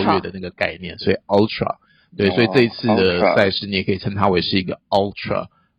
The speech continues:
Speaker 1: marathon，或者就像 Ryan 讲的，一个马拉松也有分很多不同的那个长度嘛，所以你在当中会看到这些字。
Speaker 3: 对。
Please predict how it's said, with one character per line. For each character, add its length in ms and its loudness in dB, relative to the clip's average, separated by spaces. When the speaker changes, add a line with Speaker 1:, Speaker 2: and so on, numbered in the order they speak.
Speaker 1:
marathon， 460 0
或 120 2
者 60 4
就 100 0
像 200 0
Ryan 260 4
讲 120 -4
的， 80 -2
一 40 -2
个 80 2
马 160 2
拉 120 4
松 180 0
也 60 4
有 220 4
分 200 -2
很 120 -2
多 100 2
不 100 0
同 160 0
的 180 2
那 120 -2
个 260 -2
长 360 -4
度 200 4
嘛， 180 -8
所 140 -2
以 40 0
你 60 -2
在 80 -4
当 200 -4
中 100 2
会 100 6
看 180 -4
到 80 -2
这 200 4
些 180 -6
字。 240 -20
Speaker 3:
对。 60 -20